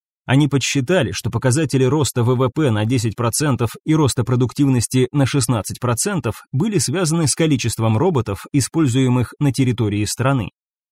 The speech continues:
Несмотря на слухи о том, что автоматизация ведёт к увеличению показателя безработицы, это не всегда оказывалось правдой. Одно экономическое издание отмечает,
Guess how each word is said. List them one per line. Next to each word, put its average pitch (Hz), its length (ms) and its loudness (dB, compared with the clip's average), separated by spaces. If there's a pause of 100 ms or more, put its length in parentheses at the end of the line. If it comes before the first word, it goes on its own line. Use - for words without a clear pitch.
(500)
Несмотря 220 500 0
на 208 120 0
слухи 202 340 -2
о 180 100 2
том, 185 240 0
что 120 180 -2
автоматизация 127 800 0
ведёт 135 300 0
к - 60 -2
увеличению 139 640 2
показателя 120 540 0
безработицы, 123 880 0
это 156 220 -2
не 156 160 0
всегда 131 440 0
оказывалось 120 600 -2
правдой. 131 440 -4 (640)
Одно 202 320 0
экономическое 185 800 0
издание 117 540 0
отмечает, 117 640 -2